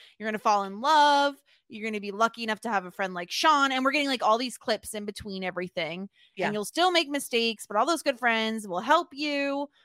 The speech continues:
Speaker 1: Um, and blah, blah, blah. And then he says, "Oh, Boy Meets World. Now I get it." And that's the whole reason this scene
Speaker 2: That's the
Speaker 1: exists.
Speaker 2: whole reason. They really, really, really wanted to have one episode in the entire show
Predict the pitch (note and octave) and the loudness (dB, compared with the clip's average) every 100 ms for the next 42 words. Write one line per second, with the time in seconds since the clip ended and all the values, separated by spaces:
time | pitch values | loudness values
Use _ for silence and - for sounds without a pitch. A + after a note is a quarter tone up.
0 | _ - A#3 A3+ A3 G#3+ G#3 - - A#3 | _ -2 2 2 -2 -6 -10 -10 -4 0
1 | A3+ A3 G#3+ G#3+ G#3 F3+ A#3 C4 C#4 C4 | 0 -2 -4 -4 -4 -4 4 8 8 8
2 | A#3+ A3+ G#3+ G3 G3 - A#3+ B3 C#4+ C4+ | 6 6 6 6 6 4 0 0 -2 0
3 | B3 A#3 A3 - G4 C#4+ F#3 A3 _ - | 2 2 0 2 4 4 0 -6 _ -4
4 | D4+ D#4+ E4 - F4 D#4 F3+ F3 _ A#3+ | -2 0 -4 -2 0 2 0 -4 _ 0
5 | C#4+ D#4+ D#4+ D4+ E4+ - E3 - C#4 F#4 | 4 6 4 2 0 0 -2 -6 0 4
6 | A4 A#4 F#4+ G#4+ G4+ G4+ E4+ E4+ - D#4 | 8 10 12 12 8 2 0 -2 -2 -2
7 | B3+ B3 G3 C#4 A#3+ F#3+ F3+ D#3+ G3 A#3 | 0 2 4 4 4 2 -2 -2 -2 -2
8 | A#3+ C#4+ D4+ D#4+ D4+ C4 A#3+ B3 G#3+ F#3 | -4 -4 -2 -2 -2 -2 0 -2 -2 -2
9 | F#3 F#3 E3+ E3 E3 F3+ F#3 E3+ F3 E3+ | 0 -2 0 -2 -2 -4 -6 -6 -4 -2
10 | E3+ E3+ E3+ G3 E3+ - - E3+ E3 E3+ | -2 -4 -4 -2 -4 -4 -2 -2 -2 -8
11 | E3+ E3+ F#3 F#3+ G#3+ - E3+ D#3+ D#3+ | -8 0 0 2 -2 -2 0 0 -2